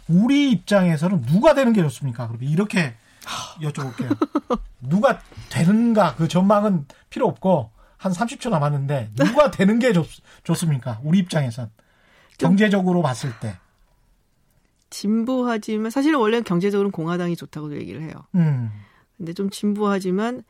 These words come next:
Speaker 2: 좀 불-, 그러니까 예측 불능의 그 시대를 넘어가고 싶다면 그래도 바이든이 좀 낫지 않을까라는 생각을 저는 하고 있어요.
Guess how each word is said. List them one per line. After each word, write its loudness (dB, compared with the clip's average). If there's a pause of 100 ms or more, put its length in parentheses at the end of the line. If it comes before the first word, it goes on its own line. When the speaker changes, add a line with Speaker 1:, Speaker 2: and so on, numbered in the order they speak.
(520)
Speaker 2:
좀 -6 (240)
불-, 0
그러니까 -2
예측 0 (360)
불능의 2
그 0
시대를 -2
넘어가고 -4
싶다면 -12 (280)
그래도 -12
바이든이 -10
좀 -16
낫지 -12
않을까라는 -4
생각을 -6
저는 -10
하고 -8
있어요. -18